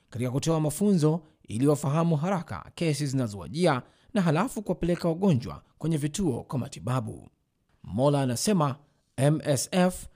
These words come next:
imeanza ujenzi wa kituo cha matibabu ya kipindupindu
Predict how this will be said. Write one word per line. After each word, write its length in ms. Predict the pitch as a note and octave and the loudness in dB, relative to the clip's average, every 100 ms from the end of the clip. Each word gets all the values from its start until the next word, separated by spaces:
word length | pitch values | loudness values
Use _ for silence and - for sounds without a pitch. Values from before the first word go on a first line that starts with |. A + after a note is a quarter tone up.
| _ _ | _ _
imeanza 440 | - G2+ C3+ D3+ D#3 | -8 0 2 4 4
ujenzi 440 | C3+ F3+ G#3+ F#3+ | 4 4 4 2
wa 60 | F#3 | 0
kituo 280 | D3+ F3 | 0 0
cha 120 | D3+ D3 | 2 -2
matibabu 500 | B2+ A#2 D3 F#3 G3 | -2 0 0 2 0
ya 60 | |
kipindupindu 760 | - D3+ A#2+ G2+ F3 F3 A#2 | -2 -4 -6 -4 -2 0 0